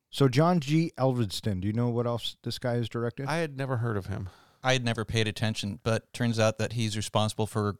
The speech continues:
Speaker 3: Karate Kids one and two. He also did Rocky five and Lean on Me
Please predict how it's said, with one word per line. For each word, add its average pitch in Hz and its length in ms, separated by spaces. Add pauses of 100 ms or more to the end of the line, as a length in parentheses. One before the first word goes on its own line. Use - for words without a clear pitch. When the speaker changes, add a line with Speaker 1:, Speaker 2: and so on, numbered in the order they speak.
Speaker 3:
Karate 104 360
Kids 107 320
one 104 180
and 101 120
two. 131 320 (400)
He 120 140
also 117 240
did 107 240
Rocky 107 320
five 131 580 (220)
and 104 240
Lean 110 240
on 98 160
Me 98 240